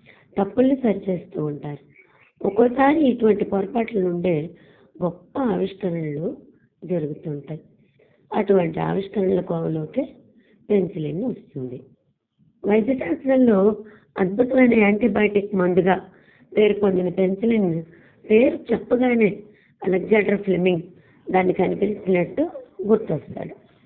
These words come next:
పంతొమ్మిది వందల నలభై ఐదులో వైద్య శాస్త్రానికి నోబెల్ బహుమానం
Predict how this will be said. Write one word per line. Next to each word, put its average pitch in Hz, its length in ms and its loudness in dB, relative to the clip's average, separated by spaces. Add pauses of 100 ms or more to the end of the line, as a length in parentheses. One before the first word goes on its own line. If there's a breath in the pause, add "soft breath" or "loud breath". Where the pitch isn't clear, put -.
(440 soft breath)
పంతొమ్మిది 330 400 4
వందల 294 220 6
నలభై 226 360 6
ఐదులో 196 500 4 (500 soft breath)
వైద్య 202 240 4
శాస్త్రానికి 220 800 0 (460 soft breath)
నోబెల్ 175 280 4
బహుమానం 175 680 0